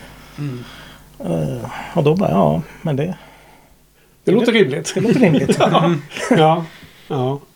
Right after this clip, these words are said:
Speaker 2: Men, ja. Nej, jag gillar den också, men, eh, <clears throat> ja, den kom inte med på min topp tio då.
Speaker 3: Ja.
Speaker 1: Mm.
Speaker 3: Nej, jag är också mer positiv till den, men den är inte på, på topp i min lista heller.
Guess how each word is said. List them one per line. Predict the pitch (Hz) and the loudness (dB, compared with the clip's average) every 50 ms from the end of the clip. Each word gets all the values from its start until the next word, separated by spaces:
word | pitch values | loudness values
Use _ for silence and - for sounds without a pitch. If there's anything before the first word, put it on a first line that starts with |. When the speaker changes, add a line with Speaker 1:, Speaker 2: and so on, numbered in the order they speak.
| _ _ _ | _ _ _
Speaker 2:
Men, | - 165 165 160 156 151 151 | 0 2 4 4 2 2 0
ja. | 156 160 160 175 - - - - - _ _ _ _ _ _ - - - - - _ _ _ _ _ _ _ _ _ _ _ | 0 0 -2 -2 -4 -12 -20 -20 -20 _ _ _ _ _ _ -20 -20 -20 -20 -20 _ _ _ _ _ _ _ _ _ _ _
Nej, | - 151 151 170 | -2 2 4 4
jag | 170 170 | 6 6
gillar | 185 185 160 160 | 6 6 6 4
den | 160 156 | 4 2
också, | 160 170 - - 131 | 2 0 -2 -4 -4
men, | 135 135 139 135 | -4 -2 -2 -2
eh, | 139 139 135 135 131 123 - - - | -2 -2 -2 -2 -4 -6 -10 -4 0
<clears throat> | - - - 220 - - - _ - - | 2 2 2 0 -4 -10 -14 _ -8 -6
ja, | 143 127 - - - _ - | -6 -6 -6 -8 -14 _ -8
den | - 147 135 | -6 -4 -2
kom | - 147 143 | -2 -2 -2
inte | 135 131 - 131 | -2 -2 -4 -6
med | 131 127 - | -8 -8 -8
på | 127 | -8
min | 127 127 123 120 120 113 - _ - | -8 -6 -6 -8 -10 -12 -16 _ -14
topp | - 131 - | -14 -10 -6
tio | - 131 113 123 127 | -6 -4 -4 -4 -6
då. | 113 - - - _ _ - _ _ - | -8 -10 -14 -20 _ _ -20 _ _ -12
Speaker 3:
Ja. | - - 135 131 131 135 - _ _ _ _ _ _ _ _ - | -8 -6 -6 -6 -8 -12 -16 _ _ _ _ _ _ _ _ -12
Speaker 1:
Mm. | 147 143 143 139 139 135 | -10 -8 -6 -6 -4 0
Speaker 3:
Nej, | 143 156 165 | 2 4 6
jag | 170 185 202 | 6 6 4
är | 208 | 4
också | 190 185 - 202 190 180 175 175 170 175 - 117 107 113 123 - | 2 2 4 4 6 6 4 4 0 0 -2 -4 -6 -6 -4 0
mer | 208 165 165 160 156 | 2 4 4 4 4
positiv | - 170 143 - 151 131 - 139 131 127 127 - - - - - | 2 0 -2 -2 -2 0 2 2 2 2 0 -6 -18 -20 -10 -2
till | - 151 139 | 0 0 2
den, | 131 127 120 127 | 2 0 0 0
men | 135 135 131 139 147 | 0 2 2 2 2
den | 131 139 139 | 2 2 4
är | 135 | 2
inte | 127 135 - 143 139 139 131 131 - - | 2 0 0 -2 -2 -2 -4 -8 -6 -4
på, | - 143 139 135 139 156 - | -2 -2 -2 -2 -4 -6 -4
på | - 147 135 131 123 | -2 0 2 2 0
topp | - - 135 127 - - 127 - - | 0 -2 -4 -4 -4 -6 -10 -10 -8
i | 175 | -6
min | 135 131 123 120 117 120 | -4 -2 -2 -2 -2 -4
lista | 120 117 - - - | -6 -6 -6 -8 -8
heller. | 147 143 135 139 135 | -6 -6 -6 -6 -8